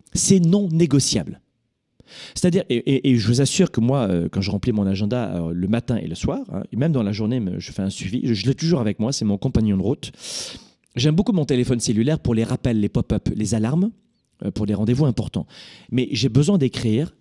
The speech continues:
Je vais vous dire pourquoi. Il est important d'écrire parce que le fait d'écrire, ça ancre et ça matérialise une idée, une pensée, et ça, ça commence à lui donner vie. Alors, je ne vais pas vous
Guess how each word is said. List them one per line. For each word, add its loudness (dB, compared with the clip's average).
Je -6
vais 4
vous 4
dire 0
pourquoi. -2
Il -2
est -2
important 0
d'écrire 0
parce -4
que 0
le 2
fait 4
d'écrire, 0
ça -4
ancre 0
et -2
ça 0
matérialise 2
une 2
idée, 4
une 2
pensée, 2
et 2
ça, 2
ça 0
commence 2
à 0
lui 2
donner 4
vie. -4
Alors, 0
je -4
ne -8
vais -10
pas 2
vous 2